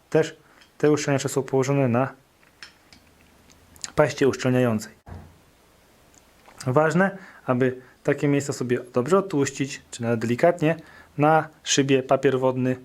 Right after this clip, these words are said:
dwa tysiące, nawet dwa i pół tysiąca, delikatnie to można sobie spolerować, wyczyścić. Misa, chociaż jest nowa, też warto odtłuścić,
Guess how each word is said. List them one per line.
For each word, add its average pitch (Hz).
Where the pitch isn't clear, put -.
dwa 131
tysiące, 131
nawet 120
dwa 127
i 127
pół 123
tysiąca, 120
delikatnie 131
to 120
można 110
sobie 110
spolerować, 135
wyczyścić. 127
Misa, 180
chociaż 139
jest 123
nowa, 147
też 151
warto 139
odtłuścić, 131